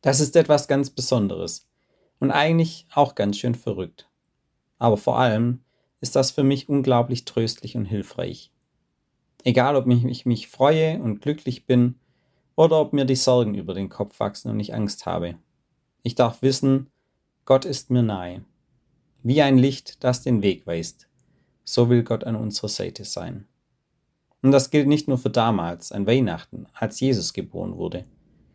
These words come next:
Das gilt auch heute noch. Und das gilt ganz besonders da, wo wir als Christen zusammenkommen.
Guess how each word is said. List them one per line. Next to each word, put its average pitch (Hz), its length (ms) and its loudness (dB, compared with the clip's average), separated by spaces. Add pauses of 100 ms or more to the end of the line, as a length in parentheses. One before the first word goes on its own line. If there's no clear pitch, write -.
Das 127 180 0
gilt 147 160 4
auch 123 220 2
heute 107 260 0
noch. 78 320 -12 (480)
Und 143 80 0
das 127 200 2
gilt 135 180 2
ganz 143 260 0
besonders 123 520 0
da, 123 320 2 (440)
wo 131 160 4
wir 151 200 4
als 123 200 0
Christen 123 440 2
zusammenkommen. 87 840 -4